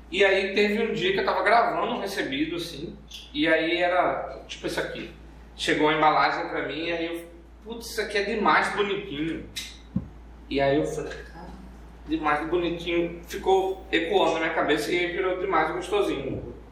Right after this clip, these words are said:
Levei pro, pro, pro vídeo,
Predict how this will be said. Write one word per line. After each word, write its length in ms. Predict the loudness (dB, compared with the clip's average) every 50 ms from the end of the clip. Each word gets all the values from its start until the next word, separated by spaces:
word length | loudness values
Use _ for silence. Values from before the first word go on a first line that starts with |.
| -20 -10 -4
Levei 400 | 0 2 4 4 4 4 2 2
pro, 440 | 0 0 0 0 0 -2 -4 -8 -12 -14 -18 -20 -20 -20 -16 -8
pro, 540 | -2 0 0 2 2 2 0 0 -2 -2 -6 -8 -12 -14 -16 -18 -20 -20 -20 -18 0
pro 200 | 4 4 4 6
vídeo, 520 | 4 4 4 4 4 4 2 -2 -6 -8